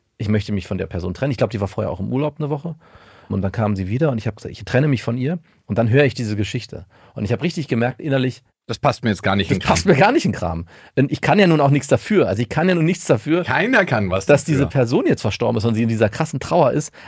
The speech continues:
Speaker 1: Aber ich mich letzte Woche dafür entschieden habe, wenn sie wiederkommt, ich mich von ihr trennen werde.
Speaker 2: Und das war einfach ein blödes Timing
Speaker 1: Es war
Speaker 2: für alle.
Speaker 1: super beschissenes Timing. Aber was hättest du denn gemacht? Hättest du gesagt,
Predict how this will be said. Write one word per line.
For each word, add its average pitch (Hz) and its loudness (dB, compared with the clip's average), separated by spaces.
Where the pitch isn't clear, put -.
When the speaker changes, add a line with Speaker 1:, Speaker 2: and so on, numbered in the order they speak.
Speaker 1:
Aber 113 0
ich 214 -4
mich 147 -2
letzte 151 0
Woche 131 0
dafür 123 -4
entschieden 143 -4
habe, 135 -2
wenn 107 0
sie 95 -6
wiederkommt, 131 -4
ich - -8
mich 98 -6
von - -8
ihr 113 -6
trennen 101 -4
werde. - -10
Speaker 2:
Und 104 -6
das 101 -2
war 104 -2
einfach 104 -2
ein 95 -6
blödes 107 -2
Timing 95 -2
Speaker 1:
Es 95 0
war 147 6
Speaker 2:
für - 2
alle. - 0
Speaker 1:
super 160 2
beschissenes 147 -4
Timing. 135 -2
Aber 107 0
was 123 -2
hättest 202 0
du - -4
denn 175 2
gemacht? 92 -6
Hättest 151 -6
du 156 -2
gesagt, 147 0